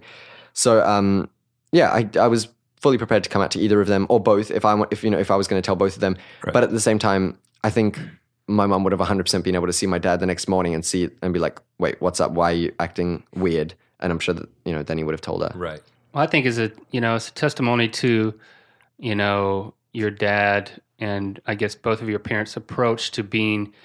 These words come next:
Speaker 3: you know, it, that's just not the type of conversation that you can have just out of the blue, just coming out. You know, first you said, "We were having a conversation about the parts of Jew-, the Jewish religion that we would change." It's like, well, that, I didn't say it, but I was like, "That's an interesting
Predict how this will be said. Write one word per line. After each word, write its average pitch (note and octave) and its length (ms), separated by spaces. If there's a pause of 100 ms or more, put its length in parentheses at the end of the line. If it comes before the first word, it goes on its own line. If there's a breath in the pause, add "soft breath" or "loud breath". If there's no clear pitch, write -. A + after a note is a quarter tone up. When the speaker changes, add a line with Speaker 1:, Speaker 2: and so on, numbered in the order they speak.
(200 loud breath)
Speaker 3:
you C#3 80
know, C#3 80
it, D#3 180
that's D#3+ 200
just F3+ 220
not E3+ 180
the C3 60
type C#3 220
of - 80
conversation C3 800
that A2 260
you C#3 80
can A2+ 240
have A#2 460
just A2+ 200 (120)
out A#2+ 200
of G#2+ 160
the G#2 80
blue, G2+ 760
just - 260
coming A2+ 340
out. A#2 300 (340 loud breath)
You A#2+ 100
know, A2+ 140
first C#3 360
you A#2 60
said, A2+ 280
"We B2 80
were B2+ 80
having B2 240
a A#2 60
conversation A2+ 760
about G#2 560 (640 soft breath)
the B2 140
parts B2 380
of G#2 240 (160)
Jew-, B2+ 220
the A#2+ 120
Jewish B2+ 340
religion A#2 360
that A2 120
we A#2+ 120
would G2+ 160
change." C3 240
It's G2+ 100
like, A#2 140
well, D3 80
that, A3 240 (340 loud breath)
I B2 80
didn't A2 140
say E3 160
it, A#2 40
but G#2+ 100
I G#2 40
was A2 100
like, G2+ 140
"That's D#3 220
an A2 80
interesting A2 640